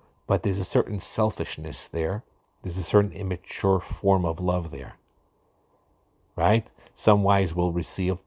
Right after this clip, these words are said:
pool tables. I honestly, I once slipped with that. When I, I love books and reading, and when I went to,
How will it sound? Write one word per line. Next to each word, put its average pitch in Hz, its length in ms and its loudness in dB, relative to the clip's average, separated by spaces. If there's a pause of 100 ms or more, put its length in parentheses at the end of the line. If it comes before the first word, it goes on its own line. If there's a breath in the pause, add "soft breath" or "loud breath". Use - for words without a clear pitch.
(180)
pool 120 260 2
tables. - 560 -4 (400 loud breath)
I 92 140 0
honestly, 104 680 2
I 90 140 -4
once 92 240 -4
slipped - 360 -4
with 90 180 -6
that. 104 360 -2 (560 soft breath)
When 90 220 0
I, 98 520 2
I 95 140 2
love 95 320 4
books 90 280 -2
and 82 140 -6
reading, 90 460 -6 (380 soft breath)
and 92 100 -4
when 90 140 0
I 90 80 0
went 98 260 0
to, 92 160 -2